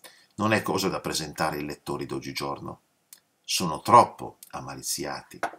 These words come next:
troppo disgustati di questo genere di stravaganze. Eppure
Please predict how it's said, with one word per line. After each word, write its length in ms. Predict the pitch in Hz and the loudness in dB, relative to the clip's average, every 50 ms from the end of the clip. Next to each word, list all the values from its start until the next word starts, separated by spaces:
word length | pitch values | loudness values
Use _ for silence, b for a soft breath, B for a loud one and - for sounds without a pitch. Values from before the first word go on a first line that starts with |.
| - _ | -14 _
troppo 380 | - 120 131 143 - - - | 2 4 4 4 2 0 -6
disgustati 800 | 82 - 78 73 - 76 73 - - - - 85 78 76 - - | -6 -4 -4 -6 -6 -6 -4 -4 -2 0 0 -2 -2 -2 -6 -10
di 140 | - 73 - | -12 -12 -10
questo 240 | - 80 - - 69 | -8 -8 -6 -6 -6
genere 320 | - - - 67 69 - | -8 -8 -10 -10 -12 -14
di 100 | - - | -8 -4
stravaganze. 880 | - - - - - 73 71 - 73 69 69 69 65 - - - - _ _ _ _ _ _ _ _ _ _ _ _ _ _ _ _ _ _ _ _ _ _ _ b b b b b b b b b b b b b b b b b b b b b _ _ _ _ _ - - | -4 -4 -4 -4 -8 -10 -8 -8 -8 -8 -8 -8 -6 -6 -6 -6 -8 _ _ _ _ _ _ _ _ _ _ _ _ _ _ _ _ _ _ _ _ _ _ _ b b b b b b b b b b b b b b b b b b b b b _ _ _ _ _ -2 -2
Eppure 560 | - 139 - - 208 196 143 - - - - | -2 -2 -4 -4 -2 -2 0 -2 -2 -6 -16